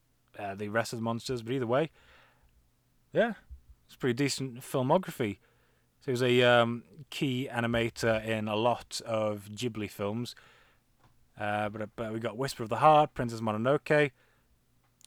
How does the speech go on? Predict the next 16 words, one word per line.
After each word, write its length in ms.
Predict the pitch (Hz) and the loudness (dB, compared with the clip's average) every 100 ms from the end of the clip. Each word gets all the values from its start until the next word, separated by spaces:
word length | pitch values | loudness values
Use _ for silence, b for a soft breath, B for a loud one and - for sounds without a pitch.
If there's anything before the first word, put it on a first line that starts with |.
| _ _ | _ _
Batman 380 | 135 123 123 117 | -6 -2 -2 -2
Superman 500 | - 135 139 131 127 | -2 -4 -2 -2 0
movie, 320 | 131 131 131 | 0 2 0
World's 300 | 117 117 110 | 2 2 2
Finest, 640 | - 113 131 135 - - - _ _ _ _ _ _ _ _ _ _ _ _ _ _ _ _ _ _ _ _ _ - - - b b b - | 0 0 0 -4 -8 -14 -18 _ _ _ _ _ _ _ _ _ _ _ _ _ _ _ _ _ _ _ _ _ -20 -20 -20 b b b -12
My 180 | - 127 | 0 2
Neighbors 360 | 131 127 127 117 | 4 2 0 0
the 100 | 127 | 0
Yamadas, 420 | 117 139 156 156 | 2 4 4 2
Spirited 440 | - - 127 117 | 0 0 0 0
Away, 260 | 113 143 147 | 0 2 2
Cat 200 | - - | 0 -10
Returns, 640 | 107 - 147 151 151 139 - b b b b b _ _ _ _ _ | -10 -4 -2 -2 -4 -6 -10 b b b b b _ _ _ _ _
Howl's 240 | - 120 120 | 0 0 2
Moving 200 | 120 110 | 0 0
Castle. 560 | 123 131 - 147 127 | 0 0 0 -2 -2